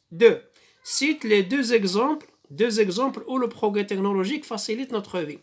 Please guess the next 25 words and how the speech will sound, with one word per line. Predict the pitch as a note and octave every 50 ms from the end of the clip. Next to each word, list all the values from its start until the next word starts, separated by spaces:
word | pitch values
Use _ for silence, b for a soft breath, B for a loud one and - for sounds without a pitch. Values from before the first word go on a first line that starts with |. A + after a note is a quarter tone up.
| - B B B B B B B
قال | F#3 F#3+
لك: | F3+ E3
"أعطيني | D#3 - - A3+ A3 G#3+
جوج | F#3+ F3+ A#3+ A3
ديال | F#3 F3+ G3 G3 F#3+ E3
الإيجابيات | D#3 - - F#3 E3 D3+ E3 D#3+ D3 D3 D3 F3+ C4 E4+ E4+ - -
اللي | G3 F#3+ F3+
هاد | F#3 G3+
التقدم | G3 - G3+ G3 - D#3 D#3+ F#3
التكنولوجي | F3 E3+ - E3+ - E3 E3 D#3+ E3 D#3+ D#3+ B3
سهلنا | B3 - - - - F#3 A3+ A#3
فيها | - G#3 F3+
الحياة". | E3 - D#3+ D#3+ D3+ C3+ - - B B B B B B B B B
لو | C4+ D#4+ C4
فواياج | G#3+ A#3 A3+ G#3+ G#3 G3+ E3+ F3+
مثلا، | F#3 E3+ - E3+ F3+ A3+
سهلنا | G#3+ - - D3+ B2 E3+ G#3 G#3 G#3
لو | G3 F#3 F3 D#3
فواياج، | E3 E3 E3+ F#3+ G3+ G3 F#3
قربنا | - - - E3 E3 D#3+ E3 D#3+ D#3
المسافات، | D#3 D#3 D#3 - - - - C#4 D4+ D4+ - - B B B B B B
وكاين | A#3 A3+ - D#4+ D#4+ C#4
لا | A#3+
كومونيكاسيون، | - - G#3 G3+ G3 G3 F#3 F#3+ F#3+ F#3+ - C#4 A#3+
التواصل. | - - G#3 G3 F3 E3 D3+ - - D#3 C#3+ -